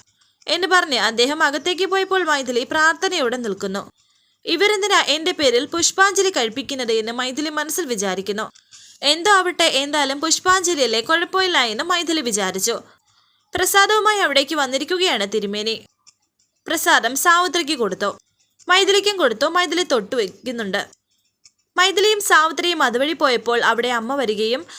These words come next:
ആ അമ്മ സാവിത്രിയോട് സംസാരിക്കുകയും ചെയ്യുന്നു. "ചെമ്പകമംഗലത്തെ സാവിത്രിയല്ലേ ഇതെന്ന്?" ചോദിക്കുന്നു.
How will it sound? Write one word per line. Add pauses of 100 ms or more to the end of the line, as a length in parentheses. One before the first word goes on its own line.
(140)
ആ
അമ്മ
സാവിത്രിയോട്
സംസാരിക്കുകയും
ചെയ്യുന്നു.
"ചെമ്പകമംഗലത്തെ
സാവിത്രിയല്ലേ
ഇതെന്ന്?"
ചോദിക്കുന്നു.